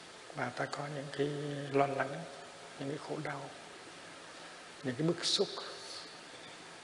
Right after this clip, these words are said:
Mà nếu mình, mình thấy được, mình lắng nghe được những cái đó,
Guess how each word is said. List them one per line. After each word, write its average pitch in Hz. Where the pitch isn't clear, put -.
Mà 139
nếu 131
mình, 123
mình 127
thấy 170
được, 143
mình 120
lắng 151
nghe 151
được 123
những 143
cái 143
đó, 139